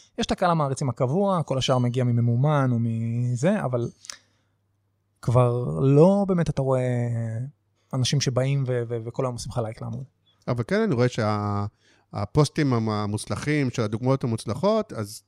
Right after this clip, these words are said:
Speaker 2: אתה רואה שיש להם כן המון לייקים, אתה אומר, "מי יעשה, מי, מי עושה כאילו אלפיים לייקים ל-, לא יודע מה,
Speaker 1: א',
Speaker 2: לזה,
Speaker 1: תתפלא,
Speaker 2: זה?"
Speaker 1: עם כמה
Speaker 2: אה.
Speaker 1: שמכריזים על פייסבוק כפלטפורמה
Speaker 2: לא, זה
Speaker 1: מטא.
Speaker 2: מה, זה בגלל שזה ממומן? זה לא כאילו קהל אור-, אורגני באמת?
Speaker 1: לא, זה...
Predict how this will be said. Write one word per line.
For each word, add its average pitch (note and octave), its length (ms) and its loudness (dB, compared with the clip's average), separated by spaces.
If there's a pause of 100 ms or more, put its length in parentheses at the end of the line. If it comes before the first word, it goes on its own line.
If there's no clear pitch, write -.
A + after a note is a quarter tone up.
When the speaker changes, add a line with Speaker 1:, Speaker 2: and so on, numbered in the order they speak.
(100)
Speaker 2:
אתה - 140 -12
רואה A2 140 -2
שיש A#2 320 -4
להם G#2+ 180 -4
כן A#2 180 -2
המון A2 360 -2
לייקים, G#2+ 640 -4
אתה A2+ 140 -6
אומר, B2 140 -2
"מי G#2+ 140 -4
יעשה, B2+ 360 -4 (680)
מי, B2 160 -2
מי C3+ 120 0
עושה C#3 220 -2
כאילו B2 380 -4
אלפיים A#2 380 -2
לייקים A#2 440 -4
ל-, G#2+ 60 -6 (260)
לא G#2 60 -6
יודע G#2+ 180 -4
מה, G2+ 160 0
Speaker 1:
א', - 20 6
Speaker 2:
לזה, G#3+ 200 2
Speaker 1:
תתפלא, A#2 260 6
Speaker 2:
זה?" C#3 320 8
Speaker 1:
עם B2 100 0
כמה D#3+ 160 4
Speaker 2:
אה. G3 60 2
Speaker 1:
שמכריזים C3 760 0
על - 60 4
פייסבוק D#3+ 380 2
כפלטפורמה B2+ 580 2
Speaker 2:
לא, D#3 140 8
זה F#3 60 6
Speaker 1:
מטא. - 80 8
Speaker 2:
מה, C3 80 8
זה A#2+ 60 6
בגלל A#2+ 220 2
שזה D#3+ 140 -4
ממומן? A2+ 500 0
זה G2+ 80 -4
לא A2 160 -4
כאילו G3 180 -4
קהל G3 160 -4
אור-, G3+ 200 -4
אורגני G#3 400 -2
באמת? F3+ 180 6
Speaker 1:
לא, D#3 300 10
זה... C3 200 0